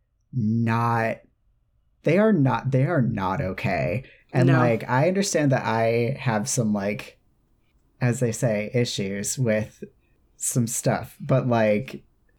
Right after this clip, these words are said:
Speaker 1: A, flossing in bed.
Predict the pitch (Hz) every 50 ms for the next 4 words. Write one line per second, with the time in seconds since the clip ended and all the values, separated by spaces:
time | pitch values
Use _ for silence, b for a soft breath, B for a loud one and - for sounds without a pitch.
0 | _ _ _ _ - 139 127 107 87 95 120 131 135 135 - - _ _ _ _
1 | _ _ _ _ _ - - - 127 104 101 101 101 - 92 87 85 87 107 117
2 | 120 - _ _ _ _ _ _ _ _ _ _ - - 120 110 107 104 107 -
3 | - 101 131 -